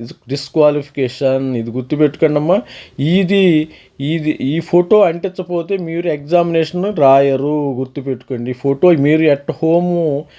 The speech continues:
ఇంటి దగ్గరే అంటించండి, at home. ఇది చాలా ఇంపార్టెంట్ ఈ పాయింట్. At home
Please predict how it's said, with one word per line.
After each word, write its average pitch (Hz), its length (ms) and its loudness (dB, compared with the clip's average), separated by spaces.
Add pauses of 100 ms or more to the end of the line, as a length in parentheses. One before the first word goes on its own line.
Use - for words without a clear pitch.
(180)
ఇంటి 170 240 -2
దగ్గరే 180 400 4
అంటించండి, 127 1120 -4 (400)
at - 320 -8
home. 113 300 2 (800)
ఇది 131 120 -4 (120)
చాలా 170 340 2
ఇంపార్టెంట్ 165 580 -4
ఈ 127 40 -4
పాయింట్. 120 500 -6 (800)
At 120 280 -4
home 151 340 2